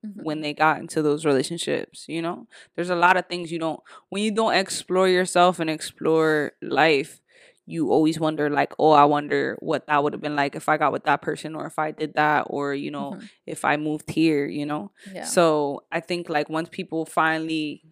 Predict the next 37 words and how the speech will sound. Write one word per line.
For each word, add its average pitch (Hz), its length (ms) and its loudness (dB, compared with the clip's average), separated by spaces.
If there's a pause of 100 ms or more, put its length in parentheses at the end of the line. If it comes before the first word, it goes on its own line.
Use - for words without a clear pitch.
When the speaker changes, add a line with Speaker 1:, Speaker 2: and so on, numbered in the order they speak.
Speaker 2:
get 160 200 0
that - 260 -2
break 160 260 -4
in 160 140 -4
life 156 240 -4
where 147 100 -6
they're, 147 140 -4
like, 139 380 0
no 165 260 -2
longer 151 400 0
in 143 200 -8
that 135 180 -8
situation 156 840 -8
or 143 140 -8
in 143 140 -8
a - 20 -10
relationship 143 540 -6
with 139 120 -10
someone 160 340 -4
they 147 120 -2
were - 160 -6
with 151 220 -2
for 180 140 -2
a 180 60 2
while, 202 440 2
Speaker 1:
Mm-hmm. 202 220 -12
Speaker 2:
they're 156 100 -4
like, 147 340 -4 (320)
"I 165 80 -2
think 160 220 -4
it's 151 100 -8
time 147 220 -4
for 156 100 -10
me 147 160 -6
to - 100 -12
explore 139 600 -6
that, - 340 -4